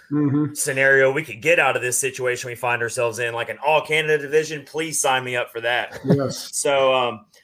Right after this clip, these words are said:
Speaker 2: so, uh, th-, I'm gonna circle back to the Montreal Canadiens 'cause,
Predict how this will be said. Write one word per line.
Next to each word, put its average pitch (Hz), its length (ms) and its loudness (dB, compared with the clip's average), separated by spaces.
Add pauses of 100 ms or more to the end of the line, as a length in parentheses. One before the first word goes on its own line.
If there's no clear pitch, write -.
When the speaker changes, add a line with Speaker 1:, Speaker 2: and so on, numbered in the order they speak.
(100)
Speaker 2:
so, 160 220 4
uh, 156 240 4
th-, 214 240 2
I'm 180 100 2
gonna 226 200 0
circle 214 300 4
back 170 320 2
to 170 80 -6
the 160 80 -4
Montreal 151 420 2
Canadiens 143 580 -2
'cause, 131 440 -6